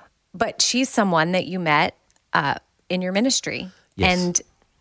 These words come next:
Speaker 1: uh, again, you have the "I bring nobody home" rule. So
Speaker 2: Right.
Speaker 1: tell that story, because you broke that.
Speaker 2: Yeah. I tell people I had it now. I don't have it <laughs> anymore.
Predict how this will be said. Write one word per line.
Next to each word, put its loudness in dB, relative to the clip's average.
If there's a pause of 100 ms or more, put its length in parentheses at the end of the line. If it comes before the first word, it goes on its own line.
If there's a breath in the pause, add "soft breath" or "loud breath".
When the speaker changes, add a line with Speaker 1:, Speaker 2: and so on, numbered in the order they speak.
(720)
Speaker 1:
uh, 4 (120)
again, 0
you 2
have 0
the 0 (180)
"I 4
bring 2
nobody 2
home" 0
rule. 0
So 2
Speaker 2:
Right. 4
Speaker 1:
tell 2
that 2
story, 0 (480 loud breath)
because 0
you -6
broke 2
that. -2 (240)
Speaker 2:
Yeah. 2 (600 loud breath)
I 0
tell 0
people -2
I -4
had 2
it -8
now. -4
I -4
don't 2
have 6
it 6
<laughs> 2
anymore. 4